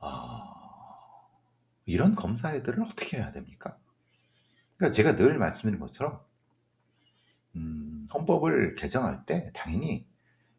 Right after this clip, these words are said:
이 검찰총장이라는 문구도 빼고, 검찰총장이 뭐 큰 벼슬입니까? 그리고 이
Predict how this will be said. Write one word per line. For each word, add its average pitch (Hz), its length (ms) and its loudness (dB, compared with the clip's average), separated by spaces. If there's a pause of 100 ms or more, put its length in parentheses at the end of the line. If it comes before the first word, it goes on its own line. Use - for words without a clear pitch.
(140)
이 78 640 -4
검찰총장이라는 95 2000 2
문구도 - 520 2
빼고, - 460 -4 (1300)
검찰총장이 208 760 4
뭐 117 240 4
큰 - 280 2
벼슬입니까? 214 720 4 (1500)
그리고 98 400 2 (640)
이 73 1120 -4